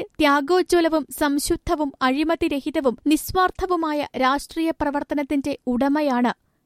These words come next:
ഗൗരിയമ്മ. മർദ്ദിതർക്കു വേണ്ടി വിട്ടുവീഴ്ചയില്ലാത്ത പോരാട്ടം നടത്തി മൂല്യാധിഷ്ഠിത രാഷ്ട്രീയത്തിന്റെ പ്രതീകം. സാമൂഹ്യനീതിയുടെയും സ്ത്രീ ശാക്തീകരണത്തിന്റെയും വക്താവ്. ഭാവനാസമ്പന്നയായ സംഘാടക.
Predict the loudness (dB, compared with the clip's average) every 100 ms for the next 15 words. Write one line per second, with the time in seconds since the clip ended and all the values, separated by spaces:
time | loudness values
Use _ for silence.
0 | _ _ 2 4 4 0 0 0 -4 -2
1 | 0 2 0 0 0 0 0 2 0 -2
2 | -4 -2 0 0 -2 -2 0 0 0 0
3 | -4 -2 -2 0 0 0 0 -2 0 2
4 | 2 2 0 0 -2 -2 -2 -2 -2 0
5 | 2 2 -2 -2 -2 0 -2 -2 -4 -4
6 | -4 -4 -6 _ _ _ _ 2 2 4
7 | 0 -2 0 0 -2 -4 -4 -2 -4 -8
8 | -10 -4 -4 -2 -2 -2 -4 -4 -2 -2
9 | -2 -2 0 -2 -2 -6 -2 -2 -2 -4
10 | _ _ _ _ -2 2 2 2 0 -2
11 | -2 -4 -2 0 0 0 -2 -6 -8 -4
12 | -4 -2 -4 -2